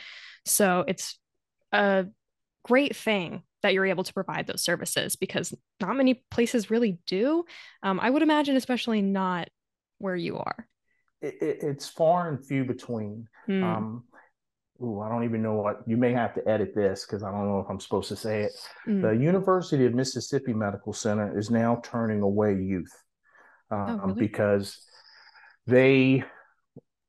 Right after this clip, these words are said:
Speaker 2: have felt pressure with insurance companies and the, the powers to be. And so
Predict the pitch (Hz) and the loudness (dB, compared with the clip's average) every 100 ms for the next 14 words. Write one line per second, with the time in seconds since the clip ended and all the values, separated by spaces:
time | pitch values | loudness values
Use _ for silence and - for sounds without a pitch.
0 | _ _ _ _ _ - - 127 123 - | _ _ _ _ _ -10 -2 -2 0 2
1 | 127 123 - - 127 117 - 98 98 - | 2 2 -4 0 0 0 -4 -6 -8 -14
2 | _ _ - 113 110 104 78 113 - 113 | _ _ -2 4 4 2 -4 -6 -2 -2
3 | 107 - 113 107 110 110 110 - _ _ | -2 0 0 2 2 2 0 -6 _ _
4 | - 110 104 104 101 101 - _ _ _ | -8 -4 -4 -4 -4 -6 -12 _ _ _
5 | _ _ _ _ _ _ 110 110 104 - | _ _ _ _ _ _ -2 -2 -2 -6
6 | - _ _ _ _ _ - - _ _ | -16 _ _ _ _ _ -20 -20 _ _
7 | - - 160 120 123 123 - 123 110 127 | -6 0 4 6 6 4 0 -2 0 2
8 | 120 110 101 104 - _ _ - 104 107 | 4 4 0 -6 -12 _ _ -6 -4 -2
9 | - 110 104 104 107 | 2 4 4 4 0